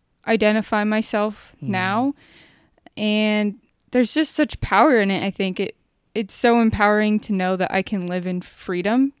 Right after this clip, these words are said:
Speaker 1: because I am his daughter.
Speaker 2: Mm.
Speaker 1: And I think for me, it just means that I always have a place, and I can always run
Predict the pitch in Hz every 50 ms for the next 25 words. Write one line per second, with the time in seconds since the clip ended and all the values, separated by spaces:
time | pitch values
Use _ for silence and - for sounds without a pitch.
0 | _ - 208 - - 196 196 180 208 - _ _ _ _ _ _ - 190 180 175
1 | 170 175 175 - _ _ _ _ _ _ _ - 202 202 202 180 - - - 113
2 | 107 107 113 113 120 - _ _ _ - 151 131 120 123 120 - 220 220 208 208
3 | - 240 240 226 - - 220 202 202 202 202 196 190 - - _ _ - 220 208
4 | - - - 214 202 196 196 196 196 196 196 190 185 - 185 180 175 - - -
5 | 196 190 190 190 190 - - 190 175 175 - - - 185 185 190 202 214 - -
6 | - - - - _ _ _ _ _ _ _ _ _ _ _ _ _ _ _ -
7 | 202 190 180 185 190 185 185 180 180 - - _ _ _ _ - 208 214 - 208
8 | 202 190 185 185 180 190 180 180 180 180 180